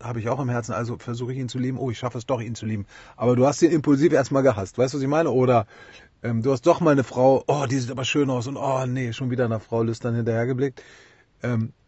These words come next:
obwohl du jetzt dir vielleicht nicht explizit vorgestellt hast, wie du sie entkleidest und Sex mit ihr hast, ähm, hast du doch irgendwie instinktiv nachgeschaut, weil sie schön ist, weil sie irgendwie reizend ist. Und hast eigentlich ja schon gesündigt in Gottes Welt, ne?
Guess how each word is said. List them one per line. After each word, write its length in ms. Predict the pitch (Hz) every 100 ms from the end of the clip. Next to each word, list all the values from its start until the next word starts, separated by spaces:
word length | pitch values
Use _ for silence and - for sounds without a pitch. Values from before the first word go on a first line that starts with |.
| _ -
obwohl 320 | 101 92 117
du 80 | 123
jetzt 180 | 104 120
dir 100 | 113
vielleicht 280 | 117 117 131
nicht 280 | 110 - -
explizit 460 | 120 139 123 127
vorgestellt 500 | 131 131 120 127 120
hast, 200 | 127 107
wie 60 | 127
du 80 | 117
sie 140 | 120
entkleidest 640 | 117 - 127 131 156 -
und 180 | 135 113
Sex 220 | 180 -
mit 140 | 139 117
ihr 160 | 110
hast, 260 | 131 135 - - - - - _
ähm, 240 | 127 120 107
hast 240 | 127 -
du 140 | 131 -
doch 320 | 123 139 -
irgendwie 520 | 160 160 165 143 180
instinktiv 580 | 156 143 - 147 151 151
nachgeschaut, 880 | 139 123 131 156 120 120 131 143 139
weil 140 | 131
sie 100 | 120
schön 240 | 110 147 175
ist, 180 | 160 127
weil 200 | 131 127
sie 240 | 135 131 _ _ - _ _ _
irgendwie 300 | 147 185 170
reizend 520 | 120 117 160 - 131 110
ist. 340 | 107 101 - - _ _ _ _ _ _ - - - -
Und 180 | 110 98
hast 160 | 104
eigentlich 280 | - 107 101
ja 100 | 104
schon 240 | - 101 104
gesündigt 540 | 95 135 185 131 -
in 400 | 107 104 95 82
Gottes 340 | 104 98 90
Welt, 300 | 92 90 85
ne? 160 | 101